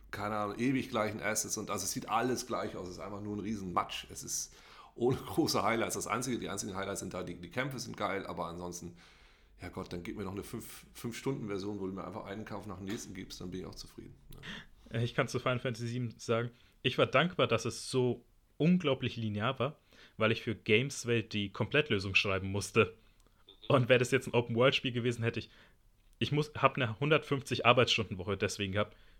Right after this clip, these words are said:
Speaker 2: Wär's Open-World gewesen, hätte ich deutlich mehr gebraucht. <laughs> Deswegen, ich war irgendwie dankbar.
Speaker 1: Ja, braucht man denn dafür eine Lösung?
Speaker 2: Ah, es klickt sich gut, also. Das war halt die <laughs> Motivation. Ähm, aber zum nächsten Spiel über. Und zwar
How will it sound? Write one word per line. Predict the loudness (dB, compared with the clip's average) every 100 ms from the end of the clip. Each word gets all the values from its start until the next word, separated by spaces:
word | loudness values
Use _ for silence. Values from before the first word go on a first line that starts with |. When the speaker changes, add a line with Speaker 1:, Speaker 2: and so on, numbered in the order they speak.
| 2
Speaker 2:
Wär's | 4 4
Open-World | 2 6 6 6
gewesen, | 4 -2 0
hätte | -4
ich | 0
deutlich | 0 0 -2
mehr | -2 -2
gebraucht. | -2 -2 -4 -10 -20 -20
<laughs> | -20 -18 -10
Deswegen, | -2 -2 0
ich | 2
war | 2
irgendwie | 2 2
dankbar. | 2 2 0 -2 -20 -20 -20 -20 -2
Speaker 1:
Ja, | 4 4 4 -2 -12 -18 -20 -20 -10
braucht | -4 -2
man | 0
denn | 0
dafür | 0 0
eine | 0
Lösung? | 2 2 0 -4 -6 -14 -20 -20 -20 -20 -20 -18 -8
Speaker 2:
Ah, | -2 0 0 -4 -20 -20 -20 -20 _ _
es | 4 4
klickt | 2 2
sich | 0 -2
gut, | 0
also. | 2 2 -2 -4 -16 -20 -20 -20 _ _ _ _ _ _ _
Das | -4 2
war | 2
halt | 2 0
die | 0 2
<laughs> |
Motivation. | 2 0 -2 -4 -8 -10 -10 -4
Ähm, | 0 2
aber | 4 4
zum | 4 4
nächsten | 4 2 4
Spiel | 2 2 -2
über. | 0 0 -2 -6 _ -2
Und | -2
zwar | 0 2 2 0